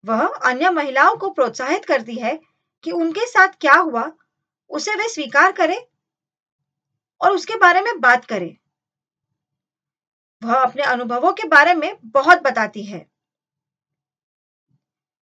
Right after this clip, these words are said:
इस महीने के अंत में उसकी एक और सर्जरी होने की उम्मीद है।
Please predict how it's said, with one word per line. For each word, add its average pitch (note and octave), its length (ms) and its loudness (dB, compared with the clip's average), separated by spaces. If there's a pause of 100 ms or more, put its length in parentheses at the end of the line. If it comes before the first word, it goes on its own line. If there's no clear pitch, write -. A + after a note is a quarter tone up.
(100)
इस G#4+ 200 -4
महीने F4 320 -2
के - 100 -8
अंत C4+ 320 -6
में C4+ 160 -8
उसकी - 300 -12
एक F4 300 -4
और D#4+ 160 6
सर्जरी C#4 400 -2
होने C4 320 -6
की E4 140 -8
उम्मीद G#3+ 360 -8
है। F#3+ 220 -18